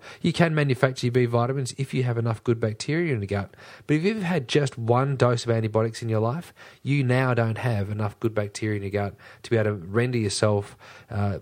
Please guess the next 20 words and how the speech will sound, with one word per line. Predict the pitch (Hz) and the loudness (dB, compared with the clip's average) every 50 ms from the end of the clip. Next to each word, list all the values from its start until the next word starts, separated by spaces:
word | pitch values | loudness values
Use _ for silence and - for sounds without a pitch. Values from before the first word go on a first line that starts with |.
| - - - | -10 -8 -6
I | 107 | -6
suppose, | 101 - - 107 101 98 | -2 0 0 2 2 0
strong | - - - - 120 117 113 | -2 0 2 4 4 4 4
in | 113 110 | 2 0
the | 107 | 0
immune | 104 104 110 113 113 | 2 2 2 2 2
system | - - 127 - - 151 175 180 - - - - - - | 0 0 0 0 0 0 0 -2 -4 -12 -18 -20 -10 -2
and, | - 117 117 117 113 110 - | 0 2 2 2 0 -2 -2
and, | - 117 113 113 110 104 - - - - | -2 0 0 0 0 -2 -6 -10 -10 -6
and | - 113 110 113 | -4 -4 -2 -2
effective | 87 - - - 135 127 - 113 107 | -4 -2 0 2 2 2 2 2 2
enough | 107 107 110 107 107 - - 120 | 2 4 2 2 0 -2 -4 -2
at, | 113 107 101 87 101 | 0 0 0 0 0
uh, | 107 107 | 0 0
manufacturing | 104 107 110 110 110 104 - 113 107 - 110 104 | 2 2 2 2 0 0 0 -2 0 0 -2 0
B | 107 107 | 0 0
vitamins | 101 104 101 104 104 101 104 101 107 | 2 2 0 0 0 0 0 -2 -2
in | 98 | -2
your | 98 95 | 0 0
gut. | 120 131 - - | 0 0 0 -2